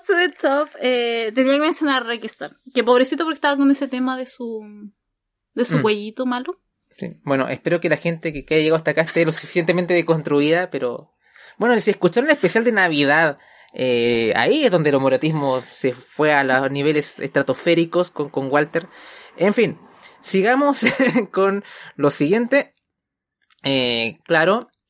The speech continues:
Speaker 2: Eh, y en el contexto de esta presentación de Ricky Starks, de que es un talento bastante prometedor, también hablan un poco de lo importante que es el micrófono y las promos para, ¿no? Eh, venderte el,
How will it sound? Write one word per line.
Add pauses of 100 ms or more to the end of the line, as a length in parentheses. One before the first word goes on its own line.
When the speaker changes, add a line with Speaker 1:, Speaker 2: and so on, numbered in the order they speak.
(340)
Speaker 2:
Eh,
y
en
el
contexto
de
esta
presentación
de
Ricky
Starks,
de
que
es
un
talento
bastante
prometedor,
también
hablan
un
poco
de
lo
importante
que
es
el
micrófono
y
las
promos
para,
¿no?
Eh,
venderte
el,